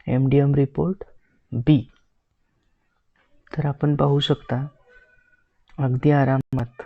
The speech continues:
आपल्याला जो आवश्यक असतो रिपोर्ट तो तयार झालेला आहे. तर याची आपण प्रिंट काढून केंद्र शाळेत देऊ शकतो आणि एक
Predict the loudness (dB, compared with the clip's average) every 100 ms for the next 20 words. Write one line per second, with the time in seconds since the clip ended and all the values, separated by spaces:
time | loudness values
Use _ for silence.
0 | _ -20 -10 -6 -4 -2 -2 -2 0 -4
1 | -2 -2 -2 -4 -2 0 0 0 0 -2
2 | -16 _ _ _ _ _ _ _ _ _
3 | _ -2 0 0 -2 -2 -4 -2 -2 -4
4 | -6 -8 _ _ _ _ _ _ _ _
5 | -2 -2 -4 -8 _ _ _ _ _ _
6 | _ _ _ _ _ _ _ _ _ -4
7 | -2 -2 0 -2 2 -2 0 0 0 0
8 | -2 -2 -4 -6 _ _ -6 -4 -2 -2
9 | -2 -4 -2 0 0 0 -6 -4 -4 -4
10 | -8 _ _ _ _ _ _ _ _ -6
11 | -4 0 0 0